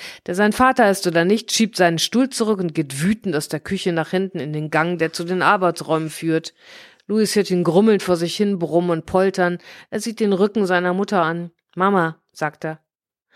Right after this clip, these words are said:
Seine Stimme hört sich eigenartig rau an, echt. „Warum habt ihr euch nicht drum gekümmert?“ Seine Mutter sackt zusammen.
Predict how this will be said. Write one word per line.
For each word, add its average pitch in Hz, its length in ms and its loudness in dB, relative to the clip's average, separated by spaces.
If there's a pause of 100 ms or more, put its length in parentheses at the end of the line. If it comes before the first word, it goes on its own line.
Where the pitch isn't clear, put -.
(300)
Seine 208 220 -2
Stimme 233 300 0
hört 202 160 2
sich 165 200 -8
eigenartig 185 680 0
rau 190 180 4
an, 151 200 -2
echt. - 500 -8 (520)
„Warum 202 220 0
habt 240 160 0
ihr 247 80 4
euch 220 80 0
nicht 233 160 0
drum 240 200 2
gekümmert?“ 214 600 2 (1000)
Seine 151 220 -6
Mutter 160 320 -2
sackt 156 300 -6
zusammen. 170 540 -4